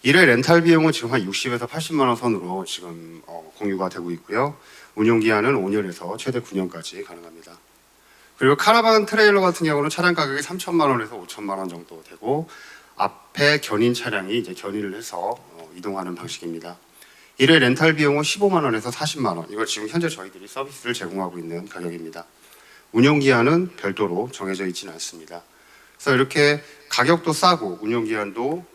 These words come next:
이렇게 정해져 있지 않은 이 카라반 트레일러를 저희들은 기반으로, 어, 두 가지의 서비스를 지금 저희들이 준비를 하고 있는데요.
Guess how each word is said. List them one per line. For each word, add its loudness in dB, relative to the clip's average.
이렇게 -14
정해져 -4
있지 -4
않은 -4
이 -6
카라반 0
트레일러를 -6
저희들은 -12
기반으로, -6
어, -2
두 -4
가지의 6
서비스를 -4
지금 -10
저희들이 -18
준비를 -12
하고 -6
있는데요. -10